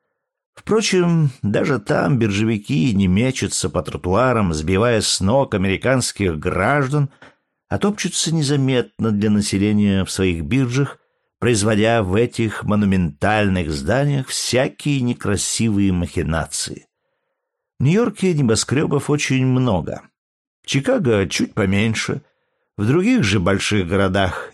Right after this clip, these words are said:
их совсем мало. По два, по три на город. Высятся они там как-то одиноко, на манер водопроводной башни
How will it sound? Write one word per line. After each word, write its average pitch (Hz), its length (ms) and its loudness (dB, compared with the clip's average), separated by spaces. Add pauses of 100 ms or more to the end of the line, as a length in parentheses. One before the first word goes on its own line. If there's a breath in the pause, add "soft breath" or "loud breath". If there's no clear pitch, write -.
их 147 180 -2
совсем 123 540 -2
мало. 76 420 -4 (380)
По 92 120 -2
два, 127 440 0 (180)
по 104 140 -2
три 123 340 0
на 101 160 0
город. - 580 -4 (720)
Высятся 147 480 0
они 135 220 2
там 127 520 2 (260 loud breath)
как-то 117 400 -2
одиноко, 110 720 0 (260)
на 101 100 -2
манер 110 500 2 (240)
водопроводной 95 1120 0
башни 139 840 -2